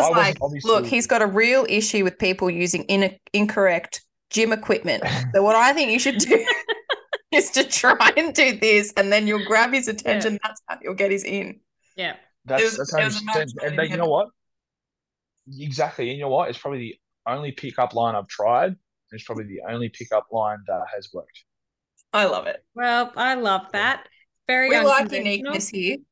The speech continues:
Speaker 2: We
Speaker 3: Mm.
Speaker 2: like uniqueness.
Speaker 3: We do. Okay. If you were a chair, what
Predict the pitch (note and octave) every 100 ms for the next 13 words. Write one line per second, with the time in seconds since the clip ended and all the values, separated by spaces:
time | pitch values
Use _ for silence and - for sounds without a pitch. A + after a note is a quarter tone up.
0 | _ G#3+ A3 G3+ G3+ F#3 F3 E3+ E3 F#3+
1 | - - A#3 B3 A3+ F3 - _ - _
2 | _ - A#3+ A#3+ D3 - - _ D#4 G4+
3 | G4 F#4 E4 D4 A#3 - C4 G#3 F#3 A#3+
4 | F#4+ _ _ _ G3+ G#3 C#4+ D#4+